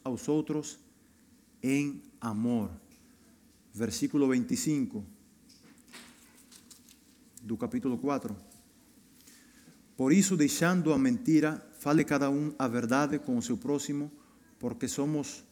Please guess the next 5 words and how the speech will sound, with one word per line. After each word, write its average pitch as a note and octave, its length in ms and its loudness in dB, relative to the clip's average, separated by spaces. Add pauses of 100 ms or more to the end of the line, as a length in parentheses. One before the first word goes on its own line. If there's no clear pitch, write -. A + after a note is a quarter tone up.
(640)
membros." D#3 840 2 (2250)
Ah, A#2+ 200 0
capítulo C3+ 360 0
cinco, C3 320 0
perdão. G2+ 300 -2